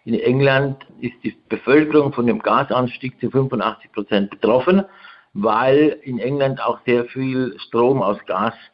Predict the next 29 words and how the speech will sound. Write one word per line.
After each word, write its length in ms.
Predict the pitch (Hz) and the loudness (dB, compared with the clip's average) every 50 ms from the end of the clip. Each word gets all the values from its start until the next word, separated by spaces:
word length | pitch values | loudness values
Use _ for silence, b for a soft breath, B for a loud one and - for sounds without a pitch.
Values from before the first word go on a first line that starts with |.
| B B B B B - | B B B B B -6
auch 260 | - 120 - 139 143 | -2 0 0 0 -2
in 120 | 143 135 | -4 -2
Deutschland 440 | 143 160 170 160 160 - 120 107 101 - | 0 0 0 0 -2 -6 -8 -10 -10 -10
immer 180 | 120 113 107 | -10 -8 -8
mehr, 240 | 101 98 98 95 90 - 104 | -6 -6 -8 -8 -8 -6 -6
auch 160 | 120 - _ | -8 -6 _
in 80 | 127 120 | -6 -6
der 80 | 113 | -6
E 100 | 104 110 | -6 -6
U, 220 | 135 147 156 147 95 | -4 -4 -4 -4 -4
auch 200 | 107 117 110 113 | -4 -6 -6 -8
in 40 | |
den 160 | - 113 110 - | -12 -16 -14 -12
anderen 400 | - 135 151 156 156 147 143 131 | -12 -10 -6 -4 -4 -4 -2 -4
Ländern, 360 | 127 131 143 135 135 143 139 B B B B B B | -6 -6 -4 -4 -4 -4 -6 B B B B B B
weil 200 | - 113 117 120 | -2 0 0 0
Gas 400 | 120 123 - 131 143 165 160 - | 0 0 0 2 2 0 -2 -2
hat 240 | - 135 139 135 - - _ _ _ _ | -2 -2 -2 -4 -6 -12 _ _ _ _
die 140 | - 127 107 | -2 -2 0
Hälfte 500 | 139 156 190 202 196 196 - - 170 151 | 2 4 4 2 2 0 -4 -4 -6 -4
vom 260 | 131 135 131 127 131 _ | -4 -6 -8 -8 -8 _
C 160 | 143 147 147 | -2 -2 -2
O 100 | 131 120 - _ - | -2 -4 -8 _ -12
zwei 280 | 113 113 131 151 151 76 - - | -8 -4 -2 -2 -2 -4 -4 0
Ausstoß 540 | 135 147 151 147 147 147 151 147 143 143 143 - | 2 2 2 2 2 0 2 2 2 0 -2 -8
wie 120 | 135 135 | -12 -10
Kohle 340 | - 127 127 131 123 107 - | -6 -4 -2 0 0 -2 -2
zum 160 | - 90 82 | -4 -10 -16
Beispiel. 400 | 69 69 73 - - - - - | -16 -16 -18 -18 -20 -20 -20 -20